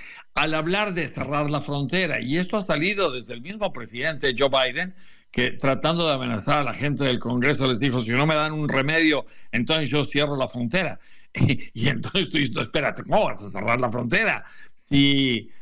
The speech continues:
cada vez que Javier y yo hablamos de, de la frontera, hablamos de cómo más de dos billones de dólares por segundo están yendo y viniendo en mercancías y en todas las cuestiones que intercambiamos con nuestros países, ¿cómo vas a cerrar eso?".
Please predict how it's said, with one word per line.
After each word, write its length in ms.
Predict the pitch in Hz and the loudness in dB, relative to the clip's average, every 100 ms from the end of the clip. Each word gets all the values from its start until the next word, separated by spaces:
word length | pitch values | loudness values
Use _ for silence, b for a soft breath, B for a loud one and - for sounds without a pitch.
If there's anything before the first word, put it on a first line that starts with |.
| b - | b -2
cada 240 | 160 170 | 0 2
vez 140 | 170 | 0
que 140 | 143 151 | 0 0
Javier 320 | 143 160 175 | 2 2 2
y 100 | 160 | 2
yo 120 | 170 | 2
hablamos 540 | 175 175 170 165 120 110 | 2 2 0 0 -4 -2
de, 340 | 135 131 131 | -2 0 -2
de 140 | 117 135 | -2 0
la 140 | 131 | 2
frontera, 560 | 131 135 127 175 170 165 | 0 -2 0 2 4 2
hablamos 600 | 127 127 160 165 156 131 | 0 0 0 0 -4 -8
de 100 | 123 | -8
cómo 460 | - 160 156 123 b b b | -2 0 0 -2 b b b
más 320 | 127 170 196 | 2 4 4
de 100 | 143 | 2
dos 320 | 147 202 190 151 | 2 2 0 0
billones 560 | 156 139 202 196 170 | 2 4 4 4 0
de 120 | 139 | 0
dólares 440 | 147 180 180 170 143 | 2 4 4 2 0
por 220 | 151 147 | 0 0
segundo 420 | 156 156 190 175 | 2 2 4 4
están 440 | 151 - 165 151 - b b | 2 2 0 -2 -8 b b
yendo 400 | 123 120 185 185 | -6 0 2 2
y 60 | 156 | 2
viniendo 580 | 135 135 151 165 160 156 | 2 0 0 0 2 2
en 120 | 135 | 2
mercancías 760 | 127 120 131 131 135 156 156 123 | 0 0 0 0 0 2 2 0
y 60 | |
en 120 | 127 | -2
todas 360 | 117 139 139 - - - | 0 2 2 0 -8 -10
las 240 | 139 123 - | -4 -2 0
cuestiones 520 | 127 - 151 151 - - B - | -2 0 0 0 -4 -10 B -6
que 100 | - | -2
intercambiamos 560 | 123 113 127 135 151 131 | 0 2 2 2 2 0
con 120 | 123 | 0
nuestros 260 | 127 123 110 | -2 -2 0
países, 260 | 147 139 | 0 0
¿cómo 200 | 151 151 | 0 2
vas 180 | 147 123 | 2 0
a 60 | 123 | -4
cerrar 360 | 123 127 135 | -2 2 2
eso?". 300 | 156 - 92 | 2 -2 -8